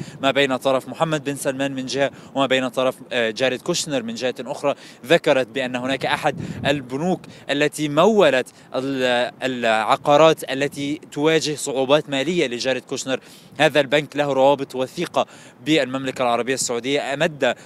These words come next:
مؤسسة جاريد كوشنر بخ-، بخ-، بسبعة وخمسين مليون دولار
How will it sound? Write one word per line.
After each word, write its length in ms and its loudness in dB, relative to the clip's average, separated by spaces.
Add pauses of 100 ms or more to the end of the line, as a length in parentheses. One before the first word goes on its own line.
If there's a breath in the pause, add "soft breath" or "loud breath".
(140)
مؤسسة 460 -2
جاريد 340 0
كوشنر 340 -4
بخ-، 260 -8 (140)
بخ-، 160 -6
بسبعة 680 -2 (100)
وخمسين 720 -4 (280 loud breath)
مليون 640 2
دولار 400 2